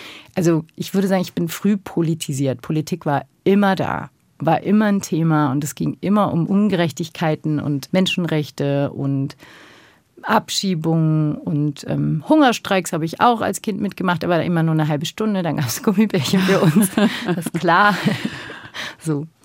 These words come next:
Speaker 2: Aber das ist tatsächlich sehr, sehr spannend, dass Sie mit einer Mutter aufgewachsen sind, die selbst aus heutiger Sicht, und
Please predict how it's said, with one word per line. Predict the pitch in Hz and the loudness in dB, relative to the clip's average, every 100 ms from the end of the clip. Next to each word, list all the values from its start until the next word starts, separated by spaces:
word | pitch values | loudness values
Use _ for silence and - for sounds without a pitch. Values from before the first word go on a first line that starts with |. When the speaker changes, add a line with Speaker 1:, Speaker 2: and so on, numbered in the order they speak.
| - | -2
Speaker 2:
Aber | 170 | 2
das | 180 185 | 2 2
ist | 180 | 0
tatsächlich | 165 165 160 165 | 0 -2 -2 -2
sehr, | 160 | -2
sehr | 151 | -4
spannend, | 143 156 170 - _ | -2 2 2 0 _
dass | 151 - | -4 0
Sie | 165 160 156 - _ _ _ _ _ - | 2 4 4 0 _ _ _ _ _ 0
mit | 170 165 - | 4 4 6
einer | |
Mutter | 156 175 190 | 4 4 2
aufgewachsen | 185 190 - 170 - 175 | -2 -2 -2 -2 0 2
sind, | 165 170 _ - | 2 2 _ -2
die | 165 165 - _ - | 0 0 -4 _ -12
selbst | - 170 170 - | -4 0 0 -2
aus | - | 0
heutiger | 175 220 170 156 | 2 2 2 2
Sicht, | 147 202 | 2 -2
und | 170 | -2